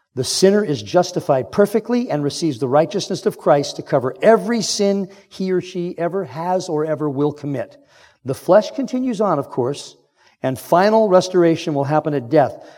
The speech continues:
but the effectiveness of the restoration spiritually is perfect, is complete. This reconciliation, by the way,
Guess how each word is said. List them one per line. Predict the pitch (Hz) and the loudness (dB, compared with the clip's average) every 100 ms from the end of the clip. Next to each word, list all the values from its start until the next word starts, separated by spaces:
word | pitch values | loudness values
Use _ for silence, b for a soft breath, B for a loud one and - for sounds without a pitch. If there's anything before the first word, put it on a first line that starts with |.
| B - | B -4
but | 135 | -2
the | 135 | -2
effectiveness | 135 - - 208 - - 131 131 123 - - - | -4 -2 -2 -2 -4 -6 -6 -6 -10 -12 -14 -12
of | 139 | -6
the | 131 | -4
restoration | 127 139 - 131 127 123 131 120 107 _ _ _ _ - | -2 -2 -2 -2 -2 -4 -8 -12 -14 _ _ _ _ -18
spiritually | - - 160 151 - 107 95 _ _ _ - | -10 -2 0 0 -4 -12 -14 _ _ _ -18
is | 113 | -16
perfect, | - 143 - - _ _ _ | -6 -6 -6 -18 _ _ _
is | 107 - | -18 -14
complete. | 107 - 117 - _ _ _ _ _ _ _ _ - | -14 -10 -10 -12 _ _ _ _ _ _ _ _ -6
This | 139 - | -6 0
reconciliation, | 156 156 165 147 175 160 160 170 - 135 | -2 0 -4 -2 -2 0 0 0 -4 -4
by | 127 | -4
the | 117 | -4
way, | 117 113 123 | -4 -6 -8